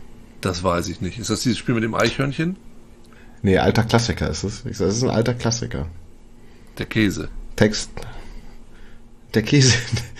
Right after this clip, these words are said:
Speaker 2: Nee, es ist Maniac Mansion.
Speaker 1: Ach, das stimmt. Und das ist, äh, das ist Ed, wenn der da oben rumläuft.
Speaker 2: Ja, in
Speaker 1: Der
Speaker 2: die,
Speaker 1: Ju-
Speaker 2: er geht in die Küche. Er läuft durch die Küche.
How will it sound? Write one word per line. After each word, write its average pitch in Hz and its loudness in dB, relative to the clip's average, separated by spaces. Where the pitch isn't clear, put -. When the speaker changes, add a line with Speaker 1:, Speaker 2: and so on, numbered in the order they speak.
Speaker 2:
Nee, 104 4
es - -2
ist - -8
Maniac 92 4
Mansion. 85 0
Speaker 1:
Ach, 156 6
das 151 -2
stimmt. 101 0
Und 120 -2
das 117 0
ist, 107 -2
äh, 110 4
das 107 2
ist 104 -6
Ed, 110 2
wenn 104 0
der 107 4
da 104 4
oben 107 2
rumläuft. 101 -2
Speaker 2:
Ja, 101 4
in 85 4
Speaker 1:
Der 113 8
Speaker 2:
die, 120 6
Speaker 1:
Ju- 131 4
Speaker 2:
er 104 6
geht 123 4
in 113 4
die 107 0
Küche. 107 4
Er 92 6
läuft 127 6
durch 120 2
die - -6
Küche. 135 0